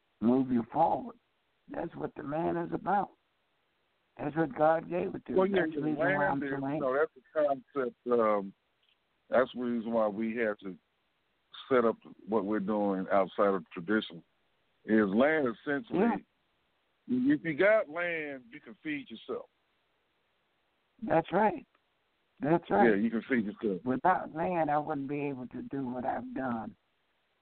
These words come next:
Speaker 1: over the, over the seventy years that, uh, I've been able to do what I've, uh, cr-, uh, been able to do
Speaker 2: Right.
Speaker 1: what I've, uh, launched out to do.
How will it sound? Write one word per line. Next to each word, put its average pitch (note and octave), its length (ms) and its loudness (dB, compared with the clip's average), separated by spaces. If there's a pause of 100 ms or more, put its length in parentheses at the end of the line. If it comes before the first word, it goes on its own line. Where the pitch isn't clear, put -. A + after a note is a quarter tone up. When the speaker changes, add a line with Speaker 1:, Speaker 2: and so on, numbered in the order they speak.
Speaker 1:
over A#2 300 -2
the, G#2+ 180 -4 (140)
over B2 300 0
the A2 100 -2 (100)
seventy B2 340 4
years A#2+ 500 4 (880)
that, A2 320 2
uh, - 300 -4 (280)
I've A2 220 4
been A2 300 -4 (360)
able A2+ 300 -2 (100)
to G#2 60 -12
do G#2+ 240 2
what G#2+ 180 -6
I've, G#2+ 260 0 (280)
uh, A2 60 -6 (100)
cr-, - 260 -10
uh, G2 260 0
been A2 280 -2
able A#2+ 380 2
to G#2+ 120 -14
do G#2+ 140 0
Speaker 2:
Right. F#2 180 0
Speaker 1:
what G#2+ 120 -6
I've, A2 260 -2 (540)
uh, A2 300 -20 (760)
launched A3 420 0
out - 280 0
to - 60 -16
do. F#3 360 -6